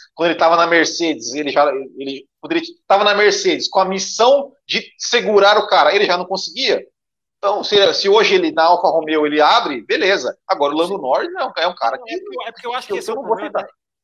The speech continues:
Speaker 2: esse é um problema que a gente tem que discutir, assim, da distância dos pelotões, que faz com que um pelotão
Speaker 1: Sim,
Speaker 2: não
Speaker 1: sim.
Speaker 2: brigue com o outro. É, acho que essa que é a
Speaker 1: Sim.
Speaker 2: questão.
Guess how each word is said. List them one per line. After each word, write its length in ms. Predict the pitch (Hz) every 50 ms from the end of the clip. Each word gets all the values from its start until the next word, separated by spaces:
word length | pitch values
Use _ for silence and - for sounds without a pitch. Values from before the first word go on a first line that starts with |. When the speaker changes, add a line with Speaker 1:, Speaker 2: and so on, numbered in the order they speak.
| _ _ _
Speaker 2:
esse 200 | 185 170 - 220
é 40 |
um 40 | 226
problema 340 | 214 196 160 170 208 220 -
que 100 | - -
a 20 |
gente 140 | 202 185 170
tem 120 | - 180 175
que 80 | -
discutir, 360 | - - - 143 _ - 202
assim, 180 | 214 - - 175
da 120 | 160 175 175
distância 580 | 175 175 190 - - - 254 262 311 - 262
dos 140 | 240 240 -
pelotões, 540 | - - 240 233 220 - 175 160 247 226 -
que 100 | - 165
faz 240 | - - 220 214 -
com 120 | - 240
que 120 | - - 247
um 100 | 277 262
pelotão 380 | - 247 226 208 - - 233
Speaker 1:
Sim, 60 | 233
Speaker 2:
não 80 | 247 -
Speaker 1:
sim. 160 | - 247 196
Speaker 2:
brigue 280 | - 214 247 247 214 214
com 160 | - - 196
o 120 | 202 190 160
outro. 320 | 151 143 - - _ 120
É, 160 | 127 135 139
acho 180 | 147 160 - -
que 100 | - 175
essa 180 | 180 - 165 165
que 60 | 160
é 20 |
a 60 | 190
Speaker 1:
Sim. 40 | -
Speaker 2:
questão. 300 | - 147 - _ - -